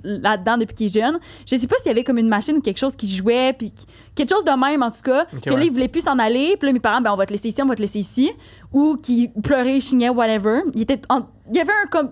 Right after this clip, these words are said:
Speaker 1: un comportement trop jeune pour son âge, genre. Fait que mes parents,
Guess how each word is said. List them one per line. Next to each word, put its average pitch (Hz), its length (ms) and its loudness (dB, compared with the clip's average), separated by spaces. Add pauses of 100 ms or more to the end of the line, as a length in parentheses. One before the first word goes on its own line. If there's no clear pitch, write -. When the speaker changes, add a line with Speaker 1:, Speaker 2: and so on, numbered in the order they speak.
(120)
Speaker 1:
un 254 180 0
comportement 277 460 0
trop 311 220 -2
jeune 254 280 0
pour 226 120 -6
son 202 220 -2
âge, 240 240 0
genre. 247 240 0 (420)
Fait 247 180 0
que - 140 -12
mes 262 120 2
parents, 247 180 0